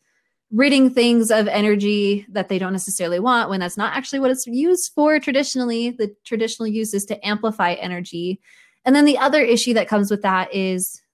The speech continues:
the use of white sage, and particularly wild white sage, because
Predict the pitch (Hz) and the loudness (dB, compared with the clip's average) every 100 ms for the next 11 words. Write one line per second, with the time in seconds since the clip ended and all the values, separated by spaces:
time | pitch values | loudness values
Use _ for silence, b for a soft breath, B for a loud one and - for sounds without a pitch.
0 | _ 202 208 208 202 208 185 170 170 - | _ -2 0 0 0 -2 0 -2 -2 -4
1 | - 170 170 185 180 - 202 202 196 202 | -6 -6 -6 -8 -8 -6 -4 -4 -2 0
2 | 190 180 170 170 156 160 160 185 - _ | 0 0 0 0 0 0 -4 -10 -16 _
3 | 196 170 170 - - 156 135 - - 196 | -6 -4 -2 -4 -6 -8 -10 -12 -10 -4
4 | 202 180 180 | 0 0 0